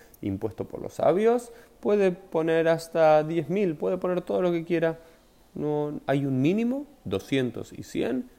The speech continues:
pero no hay un máximo. El máximo le corresponde a uno y es lo que se llama tosefet ketubá, el agregado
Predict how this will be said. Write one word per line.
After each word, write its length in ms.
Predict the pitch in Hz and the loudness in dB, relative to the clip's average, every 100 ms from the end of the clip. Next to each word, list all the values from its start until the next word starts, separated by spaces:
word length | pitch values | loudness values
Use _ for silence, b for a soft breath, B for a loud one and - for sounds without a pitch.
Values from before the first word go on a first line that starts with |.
| B | B
pero 180 | - 113 | -4 -2
no 60 | 123 | 0
hay 80 | 127 | 2
un 140 | 113 | 2
máximo. 320 | 95 - 104 | -2 -4 -8
El 80 | 104 | -4
máximo 340 | 127 135 127 | -4 -6 -2
le 140 | 117 107 | -2 0
corresponde 480 | 101 98 101 98 92 | -2 -2 -4 0 0
a 20 | |
uno 360 | 113 175 226 B B - | 0 -2 -4 B B -10
y 160 | 104 107 | -2 0
es 80 | 113 | 0
lo 140 | 110 | -4
que 60 | 120 | -6
se 80 | |
llama 240 | 196 196 175 | -6 -6 -4
tosefet 420 | 139 - 139 131 | -4 -4 -4 -4
ketubá, 420 | 123 123 117 127 147 | -4 -4 -6 -6 -4
el 160 | 120 | 0
agregado 500 | 117 110 113 117 117 | 0 0 0 0 -2